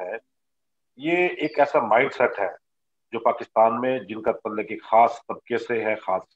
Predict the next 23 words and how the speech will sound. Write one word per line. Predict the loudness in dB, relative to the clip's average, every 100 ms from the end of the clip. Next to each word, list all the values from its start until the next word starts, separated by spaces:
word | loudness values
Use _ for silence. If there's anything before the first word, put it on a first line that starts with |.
| -10
फ़िरके | -8 -8 -8
से | -6
है, | -6 -6 -10 _ _ -8
वो | -6
ये | -2
समझता | -2 -2 2 2
है | 4 4 2 -6 _ _
कि | 0
हम | 0
पाकिस्तान | 4 4 2 -2 2 4
में | 4 0 0
जो | -4
मजहबी | -10 -14 _ -20
अक़लीतें | -18 -18 -8 -8 -4
हैं, | -4 -6
हिंदू | -10 -16 -12 -6
हैं, | -6
मसीही | -6 -14 -12 -10
हैं | -8 -8 -8 _ _ -6
या | -4
दूसरी | 0 -2 0 0
minorities | 2 4 2 0 -6 -4
हैं, | -4